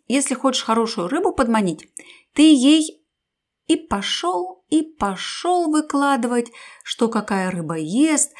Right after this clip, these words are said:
да что особо любит, да где ходит, да когда спит, да когда кормится. Всё выложил. Болтал, болтал,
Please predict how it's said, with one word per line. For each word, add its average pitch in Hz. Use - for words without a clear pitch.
да 180
что 190
особо 170
любит, 208
да 175
где 170
ходит, 233
да 208
когда 208
спит, 277
да 202
когда 214
кормится. 247
Всё -
выложил. 165
Болтал, 277
болтал, 269